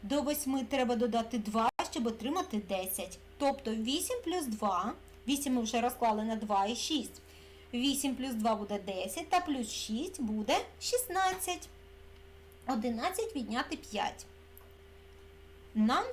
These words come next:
треба від одинадцяти відняти один, щоб отрималося десять. Тобто п'ять ми розкладаємо на один та чотири. Одинадцять мінус один буде десять, та мінус чотири буде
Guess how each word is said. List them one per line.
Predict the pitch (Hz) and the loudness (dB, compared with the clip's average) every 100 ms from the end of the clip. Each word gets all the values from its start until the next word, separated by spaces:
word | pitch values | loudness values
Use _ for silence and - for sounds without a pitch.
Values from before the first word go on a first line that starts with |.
| - | -2
треба | 226 202 220 | -2 2 2
від | 254 285 | 4 2
одинадцяти | 302 254 311 285 220 226 214 233 | 2 0 2 2 0 -2 -4 -2
відняти | 247 226 240 214 - 220 202 - | 0 2 2 2 0 -4 -4 0
один, | 277 214 208 175 196 381 | 0 0 -4 -6 -6 -6
щоб | - 269 214 | -4 0 0
отрималося | 202 208 175 185 330 392 466 262 | -2 -8 -6 -2 -2 0 -2 0
десять. | 214 - - - - - - - - | 0 0 -4 -10 -14 -18 -20 -14 -4
Тобто | 339 - 311 | -2 -2 -4
п'ять | 254 294 381 403 | 0 2 2 2
ми | 392 | 2
розкладаємо | - 359 359 339 330 311 | 2 4 4 6 4 4
на | 285 - | 4 4
один | 226 214 214 359 | 0 0 -2 0
та | 392 | 0
чотири. | - 214 - 180 - - - - | -2 -4 -4 -6 -4 -6 -4 0
Одинадцять | 240 302 254 220 240 233 | 2 2 2 2 0 0
мінус | 247 262 302 | 2 0 0
один | 269 233 208 | 0 2 0
буде | 202 190 190 | -2 -6 -4
десять, | 175 - - 359 - | -4 -2 -4 -4 0
та | 302 | 2
мінус | 294 302 233 - | 4 4 2 -2
чотири | 196 185 175 170 254 453 - - - - | -6 -8 -6 0 0 0 -4 -18 -20 -10
буде | 196 208 285 | -6 -2 2